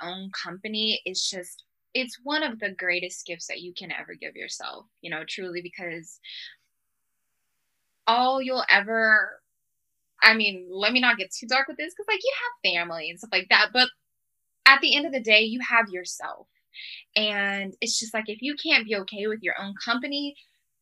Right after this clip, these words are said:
man, this is gonna be a miserable existence for you, you know? And so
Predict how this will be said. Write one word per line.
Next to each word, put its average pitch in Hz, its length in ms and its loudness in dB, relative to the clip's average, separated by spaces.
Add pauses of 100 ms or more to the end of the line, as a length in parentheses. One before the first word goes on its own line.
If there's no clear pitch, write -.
man, 240 500 0
this 220 160 -4
is 220 100 -12
gonna 208 140 -6
be 190 120 -6
a 185 80 -6
miserable 202 800 -6
existence 170 580 -10
for 156 100 -10
you, 107 440 -12
you 190 140 -10
know? 180 400 -2
And 185 180 -10
so 180 440 -4